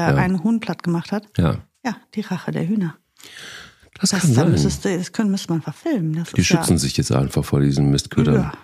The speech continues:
Speaker 2: die
Speaker 1: Ja.
Speaker 2: sagen jetzt, "Leute, das passiert uns aber nicht zweimal hier."
Speaker 1: Genau.
Speaker 2: Ja, super.
Speaker 1: Und ich find's auch gut.
Speaker 2: Dass sie das auch so, so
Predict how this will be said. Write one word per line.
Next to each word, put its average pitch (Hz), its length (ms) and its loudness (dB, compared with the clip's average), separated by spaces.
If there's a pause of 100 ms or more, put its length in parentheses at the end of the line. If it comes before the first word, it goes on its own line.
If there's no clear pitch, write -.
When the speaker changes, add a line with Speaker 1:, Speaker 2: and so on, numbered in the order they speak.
(200)
Speaker 2:
die - 60 4
Speaker 1:
Ja. 202 40 4
Speaker 2:
sagen 175 240 0
jetzt, - 300 -4
"Leute, 190 360 -2 (120)
das - 260 -8 (140)
passiert 240 320 -4
uns 220 160 -2
aber 220 160 -4
nicht 220 240 -4
zweimal 175 340 -4
hier." 165 220 0
Speaker 1:
Genau. 196 180 2 (720)
Speaker 2:
Ja, 190 100 -2
super. 190 380 -4 (960)
Speaker 1:
Und 120 60 4
ich 120 80 2
find's 147 160 4
auch 123 140 0
gut. - 420 0
Speaker 2:
Dass 214 240 -6
sie - 60 -14
das 214 200 -4
auch 196 100 -8
so, 196 300 -6
so 196 160 -4